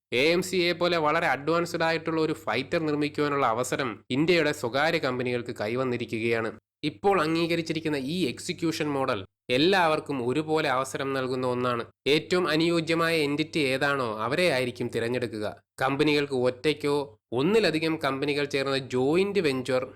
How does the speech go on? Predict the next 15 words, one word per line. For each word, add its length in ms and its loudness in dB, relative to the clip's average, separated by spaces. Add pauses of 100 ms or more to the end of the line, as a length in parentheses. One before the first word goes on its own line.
അല്ലെങ്കിൽ 480 0
കൺസോർഷ്യം 720 0
ആയോ 220 0
പ്രവർത്തിക്കാം. 600 -6 (140)
ഏറ്റവും 320 4
പ്രധാനപ്പെട്ട 520 2
കാര്യം 580 0
ഇവ 160 2
ഇന്ത്യൻ 500 -2
കമ്പനികൾ 520 0
തന്നെ 140 0
ആയിരിക്കണം 680 0
എന്നുള്ളതാണ്. 600 -2 (200)
ഇത്രയും 520 2
കാലവും 580 0